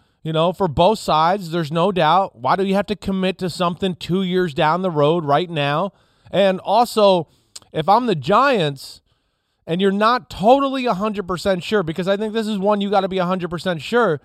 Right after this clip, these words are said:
you don't wanna, t-, to me, don't wanna be stuck in a situation halfway through next year where you're like the Carolina Panthers and you're going, "Damn, we got Sam Darnold and we guaranteed the fifth year option and we know he's not the guy,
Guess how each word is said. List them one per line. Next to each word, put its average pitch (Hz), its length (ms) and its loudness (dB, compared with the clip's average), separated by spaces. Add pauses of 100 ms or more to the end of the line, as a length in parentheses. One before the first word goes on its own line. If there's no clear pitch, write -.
(380)
you 202 100 -4
don't 277 140 4
wanna, 302 320 0
t-, 185 200 -14
to 220 140 -6
me, 302 180 -4
don't 254 140 2
wanna 226 140 2
be 220 240 0
stuck 226 300 0
in 214 80 -4
a 180 40 -4
situation 214 600 -2
halfway 190 460 0
through 196 180 -4
next 185 320 -2
year 240 240 2
where 190 380 6 (280)
you're 214 160 4
like 220 200 6
the 226 100 -6
Carolina 220 480 4
Panthers 208 680 -2 (200)
and 175 140 -4
you're 202 80 0
going, 202 420 6 (400)
"Damn, 254 300 4
we 220 140 0
got 233 180 2
Sam 233 340 -2
Darnold 226 520 4 (280)
and 202 120 0
we 226 100 0
guaranteed 233 560 2
the 208 100 0
fifth 220 280 0
year 208 160 2
option 214 560 2 (200)
and 202 140 2
we 226 100 -2
know 233 220 4
he's 226 140 0
not 214 180 0
the 202 80 -2
guy, 220 500 4